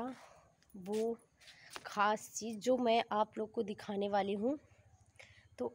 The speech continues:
आप लोग भी ये चीज़ देखिए, ये है एलोवेरा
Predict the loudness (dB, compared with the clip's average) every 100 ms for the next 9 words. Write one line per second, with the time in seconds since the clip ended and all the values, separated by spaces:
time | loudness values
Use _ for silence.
0 | 0 0 0 -4 -2 -2 -4 -4 -4 -2
1 | -4 -4 -2 -4 -4 -4 -2 -4 -10 -20
2 | -20 -20 -16 -12 -2 0 2 2 2 -2
3 | -16 -20 -20 -20 -10 -4 -2 0 0 0
4 | 0 -2